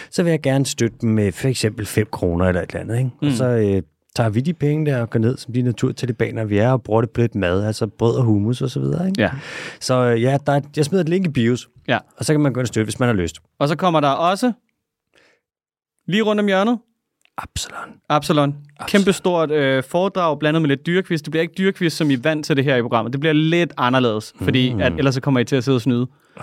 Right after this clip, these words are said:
Speaker 1: Uh, det bliver kontroversielt, eller
Speaker 2: Ja,
Speaker 1: hvad?
Speaker 2: ja. Så hvis I kender det, hvis I nogensinde har været nede og købe femogtyve kroner for sådan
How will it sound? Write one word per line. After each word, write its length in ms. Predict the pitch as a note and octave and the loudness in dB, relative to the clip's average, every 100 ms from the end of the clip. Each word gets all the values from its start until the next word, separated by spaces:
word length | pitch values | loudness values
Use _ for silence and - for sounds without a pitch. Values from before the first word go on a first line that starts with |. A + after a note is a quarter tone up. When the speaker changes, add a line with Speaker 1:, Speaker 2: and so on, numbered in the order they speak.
| - - | -12 -6
Speaker 1:
Uh, 220 | G2+ G2+ | -4 -2
det 80 | F#2+ | -2
bliver 120 | F2 | -2
kontroversielt, 640 | E2+ F#2+ - F2+ - A2+ - | 0 0 0 -2 0 -2 -2
eller 120 | D3+ | -2
Speaker 2:
Ja, 60 | A#2+ | 0
Speaker 1:
hvad? 80 | F#2+ | 0
Speaker 2:
ja. 40 | D#2+ - | -4 -16
Så 120 | - C#3 | -4 0
hvis 120 | D3 | 0
I 40 | |
kender 240 | D3 F#3+ G#3 | 0 0 2
det, 80 | F3 | 2
hvis 100 | E3 | 2
I 40 | |
nogensinde 340 | F#3+ G#3 G#3 | 2 0 0
har 80 | F#3+ | 2
været 120 | E3+ | 2
nede 260 | E3 E3+ F#3 | 2 2 0
og 100 | F3 | -2
købe 420 | - E3+ F3+ F3 | -2 0 2 0
femogtyve 440 | D3+ F3 E3 E3 C#3+ | -2 -2 0 -2 0
kroner 260 | D#3 D#3+ | 0 -2
for 100 | D3 | -2
sådan 160 | C#3+ | -2